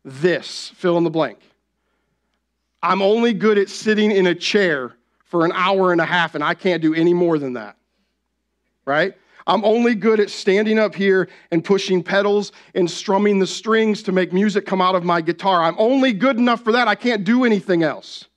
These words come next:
right? But we've got things that we can offer that we should be more generous with, and we choose not to be. Generosity as our privilege is one of our core values, and it's based off of Matthew six twenty-one, which says,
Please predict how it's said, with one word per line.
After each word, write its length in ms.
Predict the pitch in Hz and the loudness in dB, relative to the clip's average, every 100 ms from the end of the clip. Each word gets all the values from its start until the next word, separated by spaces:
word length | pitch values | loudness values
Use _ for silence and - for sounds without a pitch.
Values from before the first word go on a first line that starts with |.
| _ _ _ _ _ _ _ _ - | _ _ _ _ _ _ _ _ -4
right? 340 | 170 214 220 _ _ _ _ _ _ _ _ _ _ _ _ _ _ _ _ _ _ _ _ _ _ _ | 0 0 -4 _ _ _ _ _ _ _ _ _ _ _ _ _ _ _ _ _ _ _ _ _ _ _
But 100 | 180 | -4
we've 320 | 196 240 185 | 0 0 0
got 300 | 214 214 220 | -2 -2 -6
things 480 | - 254 262 233 165 | -2 0 2 2 0
that 160 | 185 180 | -2 0
we 120 | 220 | 0
can 200 | 202 190 | 0 0
offer 420 | 185 220 220 185 | 0 0 0 0
that 160 | 170 165 | 0 0
we 160 | 233 | -2
should 220 | 247 220 | 0 -4
be 100 | 180 | -2
more 220 | 190 175 160 | 0 0 0
generous 500 | 196 226 214 196 175 | -2 0 0 0 -2
with, 160 | 165 | -4
and 160 | 170 165 | -2 -4
we 80 | 160 | -6
choose 340 | 175 160 - _ _ _ - | -6 -8 -8 _ _ _ -4
not 340 | 175 196 208 | -2 0 -4
to 100 | - | -8
be. 280 | 135 135 110 - _ _ _ _ _ _ _ _ _ - | -12 -12 -16 -20 _ _ _ _ _ _ _ _ _ -6
Generosity 720 | 156 247 269 254 262 247 247 | 0 2 2 2 0 -2 0
as 120 | 214 | 2
our 140 | 214 190 | 2 -2
privilege 500 | - 240 220 226 190 | 0 0 2 0 0
is 100 | 175 | 0
one 160 | 214 | 0
of 120 | 220 196 | 2 0
our 100 | 185 | -2
core 340 | - 226 214 | 0 2 2
values, 460 | 190 202 220 220 190 | 0 0 0 0 0
and 80 | |
it's 100 | 180 | 0
based 380 | 160 202 226 220 | 0 0 0 0
off 180 | 214 196 | -2 -2
of 120 | 175 | -4
Matthew 400 | 190 202 196 190 | -2 -2 -4 -8
six 360 | - 233 233 - | -4 -4 -4 -6
twenty-one, 560 | - 214 208 185 185 | -2 0 2 2 2
which 200 | 175 170 | 0 0
says, 200 | 185 175 | -2 -2